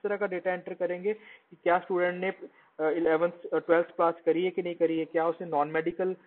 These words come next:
अ, में pass करी है। तो अगर मैं किसी student ने engineering करनी है तो वो medical में तो लेके subject तो नहीं कर सकता। तो इस तरह से हम constraints लगा सकते हैं अपने data जब आप enter करते हो उसके ऊपर, ताकि आपका data क्या रहे, valid भी रहे और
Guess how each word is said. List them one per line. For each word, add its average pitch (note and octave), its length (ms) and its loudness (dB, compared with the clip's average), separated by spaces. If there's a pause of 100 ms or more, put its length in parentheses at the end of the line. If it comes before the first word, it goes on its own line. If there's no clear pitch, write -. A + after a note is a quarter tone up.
(280)
अ, D#3+ 240 4 (320)
में F#3 180 -4
pass F3+ 220 0 (100)
करी F3+ 200 -4
है। - 340 -12 (100)
तो E3 60 -6
अगर F3+ 300 2
मैं G3+ 160 2
किसी G3+ 220 -6
student F#3 340 -2
ने G3 80 -2
engineering F3+ 520 -4
करनी F3 220 0
है F3+ 60 -4
तो F#3 100 -8
वो F#3+ 60 -2
medical D3+ 400 -2
में F3+ 120 -4
तो F#3 120 -10 (220)
लेके E3 240 -2
subject E3+ 320 -6
तो G3 60 -2
नहीं F#3+ 160 -2
कर G3+ 120 -2
सकता। F3 300 -8
तो - 440 -16
इस A#3+ 80 -2 (100)
तरह B3+ 200 6
से B3 140 0
हम A#3+ 80 0
constraints A3 640 0
लगा E3 240 2
सकते D#3 360 -6
हैं F3+ 240 -4 (380)
अपने F3 420 -6 (340)
data D#3+ 380 2 (220)
जब E3 180 0
आप E3 220 -2
enter D#3+ 280 -6
करते D#3 300 -2
हो E3+ 80 0
उसके D#3+ 200 -4
ऊपर, D#3+ 220 -2
ताकि F3 440 -4 (280)
आपका E3 280 0
data F3+ 280 2
क्या F3+ 160 0
रहे, D#3+ 180 4
valid C#3+ 400 0
भी G#3+ 140 4
रहे G#3+ 260 2
और G#3 220 6